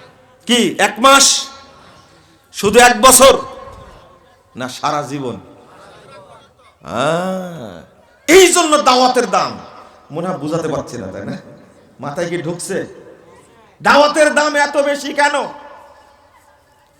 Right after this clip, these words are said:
হজ সারা বছর করা যায় না বছরে একবার? বলেন, হজ ফরজ, সারা জীবন করতে হবে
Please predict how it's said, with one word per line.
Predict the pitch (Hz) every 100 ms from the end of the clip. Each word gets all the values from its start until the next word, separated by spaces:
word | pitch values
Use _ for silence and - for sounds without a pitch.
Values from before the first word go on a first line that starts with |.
| _ -
হজ | 214 294 330 339 339 - - - - - - - _ _ _ _
সারা | - 262 302 302
বছর | 294 277 294 277 262 240
করা | 254 262
যায় | 262 277 247 - - -
না | 160 180
বছরে | 190 190 170
একবার? | 160 117 104 - - - - - _ _ _ _ _ -
বলেন, | 202 311 294 165 - - - -
হজ | - 170 277 311 - -
ফরজ, | 277 311 311 - - - - -
সারা | - - 285 285
জীবন | 196 269 311
করতে | 294 330 -
হবে | - 359 320 156